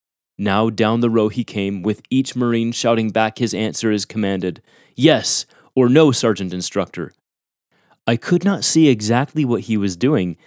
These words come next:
because we had been ordered to stand at attention with our eyes looking straight ahead.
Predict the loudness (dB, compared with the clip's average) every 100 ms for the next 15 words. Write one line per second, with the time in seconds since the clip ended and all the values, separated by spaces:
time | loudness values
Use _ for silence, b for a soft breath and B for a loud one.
0 | b b -2 -2 0 0 2 0 0 0
1 | 0 0 -2 -2 -2 -2 0 0 -2 -2
2 | -2 -2 -2 -2 0 0 -2 -2 -2 -2
3 | -2 -4 -4 -6 -6 -2 0 2 0 -2
4 | -4 -8